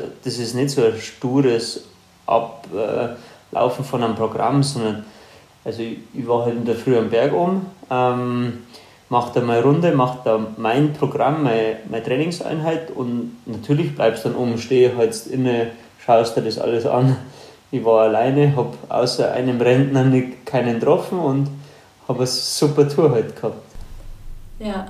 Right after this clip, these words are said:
Speaker 2: Wahnsinn. Und verlief bei deiner Tour alles nach Plan oder, ähm, gab's da auch so Herausforderungen zwischendurch? Bei der großen, meine ich jetzt.
Speaker 1: Ah, bei der, äh, es war vieles, ähm, sehr gut.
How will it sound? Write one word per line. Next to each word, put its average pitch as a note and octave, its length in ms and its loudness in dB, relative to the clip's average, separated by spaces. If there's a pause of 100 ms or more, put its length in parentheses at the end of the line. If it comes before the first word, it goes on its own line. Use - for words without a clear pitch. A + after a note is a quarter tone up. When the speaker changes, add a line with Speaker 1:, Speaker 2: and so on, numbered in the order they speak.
Speaker 2:
Wahnsinn. G3+ 440 -4
Und G#3 160 -2 (240)
verlief B3+ 320 0
bei A3 80 2
deiner G#3 260 2
Tour G#3+ 180 -2
alles G#3 300 -4
nach F#3+ 240 10
Plan - 480 6 (220)
oder, A3 560 0
ähm, G#3 140 -2
gab's G3 240 0
da - 180 -4
auch G3 60 -6
so G3+ 140 -8
Herausforderungen F3+ 760 -4
zwischendurch? F3+ 600 -6 (500)
Bei F#3+ 80 0
der F#3 120 12
großen, - 460 6
meine - 200 0
ich - 120 6
jetzt. - 200 0 (720)
Speaker 1:
Ah, C#3+ 60 2
bei B2 200 2
der, B2 840 6 (1200)
äh, - 40 0
es - 440 -2
war C3+ 120 4 (200)
vieles, F#3+ 720 0 (840)
ähm, B2+ 560 2
sehr D3+ 360 2
gut. A3+ 340 -2